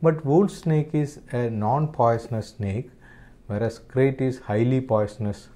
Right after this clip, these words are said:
snake. So even if we see the snake, sometimes,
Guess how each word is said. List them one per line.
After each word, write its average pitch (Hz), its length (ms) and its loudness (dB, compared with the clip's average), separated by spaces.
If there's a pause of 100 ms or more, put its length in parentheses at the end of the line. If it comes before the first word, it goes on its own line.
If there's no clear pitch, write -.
(100)
snake. 95 400 -8 (1500)
So 131 100 -2
even 135 240 4
if 156 200 -2
we 151 240 6
see 196 400 0
the 180 160 2
snake, 156 460 0
sometimes, 139 600 -2